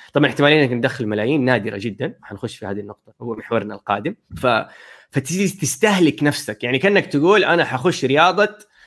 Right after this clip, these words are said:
أحسن واحد يشيش". طيب، لو، لو أنا سويت دوري، حطيت لها أنظمة، أنا أقدر أخلي التشييش رياضة، ما في شيء يمنع، صح؟ لو حطيت لها قوانين، حتحتاج، آه،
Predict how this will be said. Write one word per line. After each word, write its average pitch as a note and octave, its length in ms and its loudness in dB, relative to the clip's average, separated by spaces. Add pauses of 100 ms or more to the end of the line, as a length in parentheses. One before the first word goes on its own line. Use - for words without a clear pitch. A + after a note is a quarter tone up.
(200)
أحسن D3 280 -2
واحد C#3+ 260 -2
يشيش". A2 580 -6 (800)
طيب، B2+ 340 0
لو، G3 320 6
لو F#3 200 2
أنا F#3 200 4
سويت D#3+ 300 2
دوري، C#3 340 2
حطيت C3+ 280 -8
لها C3 300 0
أنظمة، B2 380 -6 (560)
أنا C4+ 160 4
أقدر G3 200 2
أخلي D#3 260 0
التشييش D3+ 640 -4
رياضة، F3 420 0 (240)
ما A#3 180 4
في F#3+ 100 -2
شيء D3+ 160 -2
يمنع، A#2 360 -2
صح؟ - 220 -6
لو C3 140 0
حطيت B2+ 260 -6
لها D3+ 200 0
قوانين، B2 640 0 (540)
حتحتاج، B2+ 800 0
آه، A#2 340 -4